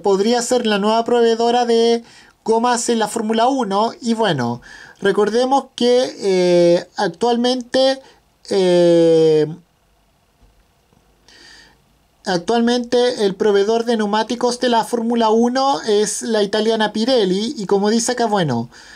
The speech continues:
eh, no quiere compartir su posición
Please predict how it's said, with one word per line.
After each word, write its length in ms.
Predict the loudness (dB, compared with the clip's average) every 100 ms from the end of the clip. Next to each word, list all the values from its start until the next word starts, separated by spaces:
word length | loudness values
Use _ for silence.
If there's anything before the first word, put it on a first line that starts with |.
| -20 _ _ 0
eh, 380 | 2 4 2 0 -10 _
no 280 | -4 -2 0
quiere 200 | 0 0
compartir 480 | 0 0 -2 -2 -6
su 200 | -4 -2
posición 840 | -2 -2 -6 -2 0 0 -2 -8